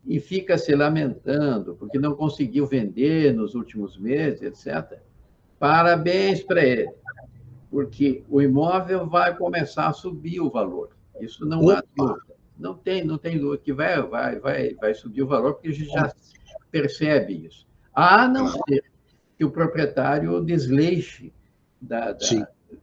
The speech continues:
Speaker 1: do imóvel. Ele tem que manter ele bem conservado, et cetera, né?
Speaker 2: Claro,
Speaker 1: Então,
Speaker 2: claro.
Speaker 1: tanto pra locação quanto pra venda,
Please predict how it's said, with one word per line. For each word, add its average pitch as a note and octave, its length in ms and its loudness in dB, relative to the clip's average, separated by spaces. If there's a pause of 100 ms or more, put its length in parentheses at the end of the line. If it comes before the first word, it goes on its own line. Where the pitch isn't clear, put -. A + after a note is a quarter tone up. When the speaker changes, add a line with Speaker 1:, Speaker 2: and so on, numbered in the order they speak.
(100)
Speaker 1:
do C3 160 0
imóvel. A2+ 420 0
Ele F#3 80 -2
tem D#3+ 220 -4
que - 80 -12
manter G#3 300 -4
ele D#3 160 -2
bem C#3+ 220 -4
conservado, C3+ 840 -4
et G#2+ 120 -2
cetera, E2+ 360 -6
né? D#2+ 60 -16
Speaker 2:
Claro, G#2+ 280 -2 (440)
Speaker 1:
Então, D3 340 -4
Speaker 2:
claro. - 80 -20
Speaker 1:
tanto A#3+ 360 0
pra E3 160 -2
locação C3+ 800 0
quanto A#3+ 280 -4 (120)
pra F2+ 480 -6
venda, F#3 380 -8